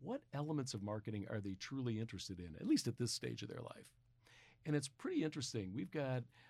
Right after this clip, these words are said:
uh, a real diverse group of, of students coming from a number of different areas of interest,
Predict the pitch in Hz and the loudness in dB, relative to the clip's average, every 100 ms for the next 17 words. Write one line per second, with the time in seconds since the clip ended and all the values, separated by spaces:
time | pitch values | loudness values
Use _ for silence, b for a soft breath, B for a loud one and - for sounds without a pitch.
0 | B 107 95 - 110 107 120 180 190 139 | B -6 -4 -2 -2 -2 -2 0 2 4
1 | 110 95 101 92 117 143 - - - 127 | 2 0 -6 -2 2 2 2 -2 -2 2
2 | 131 131 104 90 - 101 92 87 - - | 2 2 0 0 -6 -6 -6 -6 -8 -2
3 | 131 127 131 127 - b b b 123 127 | 2 4 4 0 -6 b b b 2 2
4 | 113 113 107 104 117 151 139 113 113 110 | 2 0 2 2 0 0 0 0 -2 -2
5 | 110 113 107 104 98 113 123 151 156 - | 0 0 0 -2 0 0 0 0 0 -2
6 | - | -6